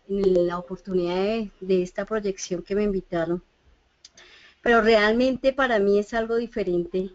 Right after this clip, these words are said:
es algo muy bonito. Y bueno, lo más importante y lo que decía aquí don Edgar es enfocarse uno,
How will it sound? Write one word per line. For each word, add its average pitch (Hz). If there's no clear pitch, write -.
es 190
algo 196
muy 214
bonito. 196
Y 202
bueno, 220
lo 202
más 202
importante 220
y 220
lo 202
que 196
decía 185
aquí 214
don 208
Edgar 208
es 190
enfocarse 196
uno, 185